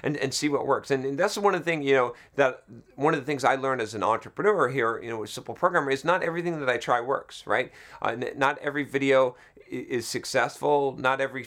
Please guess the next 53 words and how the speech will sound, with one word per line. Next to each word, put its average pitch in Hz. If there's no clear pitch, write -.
product 127
that 127
I 117
try 123
to 113
sell 123
is 117
successful, 127
right? 120
Not 139
every 131
way 120
that 143
I 147
try 147
to 147
sell 147
a 147
product 151
is 135
successful. 151
Uh, -
but 143
I'm 160
gonna 170
try 165
a 147
bunch 147
of 127
different 117
things, 147
and 139
then 135
eventually 143
something 127
is 117
gonna 104
work, 110
because 117
that's 165
the 208
way 208
that 185
your 143
mind 131
works, 85
is 104
that 127
if 139
you 190
set 180
a 139
goal 139